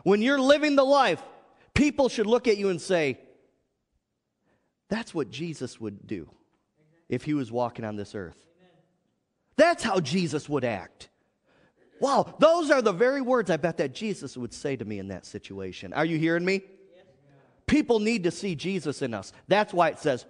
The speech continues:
"Put on the Lord Jesus Christ." After all, we're part of his body.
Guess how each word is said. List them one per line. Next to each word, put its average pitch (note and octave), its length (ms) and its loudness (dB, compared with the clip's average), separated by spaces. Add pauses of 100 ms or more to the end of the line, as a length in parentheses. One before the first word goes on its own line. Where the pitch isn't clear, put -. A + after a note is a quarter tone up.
(120)
"Put D#3 300 -2 (100)
on C3+ 520 0 (100)
the B2 80 0
Lord B2 260 -4
Jesus G#2 400 -10
Christ." - 640 -16 (800)
After C#3 340 0
all, E3+ 180 2
we're B2+ 120 -2
part C#3+ 220 -2
of A#2 60 -10
his A2+ 120 -8
body. C3 440 -4